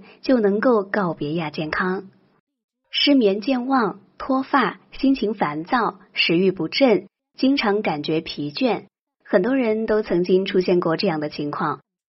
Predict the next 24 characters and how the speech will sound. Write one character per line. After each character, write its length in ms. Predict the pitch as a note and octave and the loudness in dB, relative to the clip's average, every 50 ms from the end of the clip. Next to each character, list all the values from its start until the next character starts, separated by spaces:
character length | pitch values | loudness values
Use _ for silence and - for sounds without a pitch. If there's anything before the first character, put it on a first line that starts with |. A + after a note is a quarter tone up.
| _ _ _ _ | _ _ _ _
去 140 | - - C4 | -2 0 2
医 140 | B3+ B3 B3+ | 2 2 2
院 240 | C4+ C#4 C4 A#3 A3 | 0 0 0 -2 0
检 180 | - G3 - | 0 0 2
查， 440 | - - G#3 D#3+ D#3+ E3+ F3+ G3+ G#3 - | 2 0 -2 0 0 0 -2 -2 -6 -8
又 200 | - A3 G3+ G3 | -4 -2 -2 -2
查 260 | G3 - - D#3+ D#3+ E3+ | -2 -2 -2 -2 -2 -4
不 100 | - C4 | -4 -6
出 200 | - - C4+ C4+ | -4 -4 -2 0
什 160 | - G3 E3 | 0 2 2
么 100 | D#3+ D#3+ | 0 0
病 220 | - F#3+ F3+ D#3+ | 0 0 0 0
来， 320 | D#3 D3 C#3+ C#3+ D3 C#3+ _ - - - - - - | -2 -6 -6 -6 -6 -8 _ -18 -20 -20 -20 -16 -4
但 200 | - C#4 C4+ C4 | 0 0 2 2
自 120 | - - C#4 | 2 2 2
我 140 | A#3+ A#3 A#3 | 2 2 2
感 240 | - G#3+ F3 D#3+ | 0 -2 -2 -2
觉 360 | - - F3 E3 E3+ F3+ G3 G#3 - | -2 0 0 0 0 -2 -4 -4 -6
总 200 | - D#3+ C#3+ D3 | -8 -6 -4 -4
是 160 | - - D3+ | -4 -4 -4
不 120 | - - | -4 -6
在 180 | D3+ - G#3 G3+ | -4 -2 -2 -2
状 280 | G3 - D#4 D4 A#3 G3+ | 0 -2 -2 0 0 -2
态。 320 | - G#3 E3 C3+ - | -2 -2 -2 -4 -6